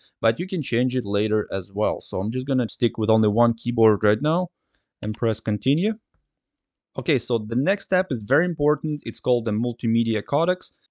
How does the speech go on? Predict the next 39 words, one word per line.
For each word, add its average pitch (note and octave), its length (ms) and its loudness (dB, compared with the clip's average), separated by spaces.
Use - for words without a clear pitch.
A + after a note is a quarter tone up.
You F#3 100 -6
can A#3+ 160 -2
skip D#3 300 -6
this D3+ 160 0
step C3 340 0
and A2 160 -2
just A2 180 -2
press A#2 200 2
continue, F3 420 -4
but B2+ 320 0
I'd A2+ 140 -2
highly E3 340 0
recommend B2+ 520 0
that A2+ 200 -6
you A2+ 160 -4
install A#2 500 -2
multimedia A2+ 520 -4
codecs, E3+ 360 -4
because A2 300 -6
then C3+ 340 -2
everything B2+ 460 -4
will G#2+ 140 -2
be G#2 100 -6
working A2 540 -4
right C3 300 2
out D#3 100 2
of D3+ 100 -2
the D3 80 -6
box B2+ 380 0
and G#2+ 80 -6
you A#2+ 80 -2
don't A#2+ 140 -2
have A#2 260 -6
to A2+ 100 -6
do A2 320 -6
all G#2+ 220 -4
the G#2+ 140 -2
installation G#2 680 -6
later. D3+ 420 -2